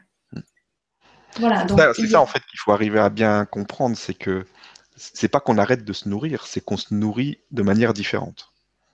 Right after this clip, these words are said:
Speaker 2: Voilà, c'est ça. On se nourrit de manière différente, de manière beaucoup plus supérieure, beaucoup plus subtile, beaucoup plus abondante aussi. Euh, donc, les nutriments, ils sont encore même plus là qu'avant, finalement.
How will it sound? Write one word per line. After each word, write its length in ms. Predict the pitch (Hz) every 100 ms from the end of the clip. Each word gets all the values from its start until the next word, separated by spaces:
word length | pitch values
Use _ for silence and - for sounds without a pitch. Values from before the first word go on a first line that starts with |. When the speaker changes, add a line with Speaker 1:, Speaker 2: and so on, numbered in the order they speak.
| _ _ _
Speaker 2:
Voilà, 240 | 247 233 208
c'est 140 | 233
ça. 260 | 214 196 - _ _ _ _ _ _ -
On 80 | 226
se 140 | -
nourrit 140 | 254
de 40 | 294
manière 260 | 233 240
différente, 680 | 220 214 226 226 285 359 -
de 180 | 196 226
manière 340 | 233 233 233 196
beaucoup 280 | 247 294 285
plus 220 | 269 262
supérieure, 720 | - 240 226 233 247 311 339 - - _ _
beaucoup 260 | 208 220 233
plus 200 | 233 240
subtile, 480 | 254 220 - 285 349 370 359 _ _ _ _ _ _ _ _ -
beaucoup 260 | 226 247
plus 160 | 262 247
abondante 600 | 240 240 240 240 269 262
aussi. 500 | 233 - 285 359 269
Euh, 360 | 208 208 208 208
donc, 440 | 202 269 262 - _ _ _ -
les 200 | 233 240
nutriments, 480 | 247 240 247 311 339
ils 120 | 240
sont 140 | 240
encore 260 | 226 220 -
même 360 | - 233 226 202
plus 240 | 294 294
là 120 | 254 254
qu'avant, 340 | 226 277 277
finalement. 400 | - 202 202 190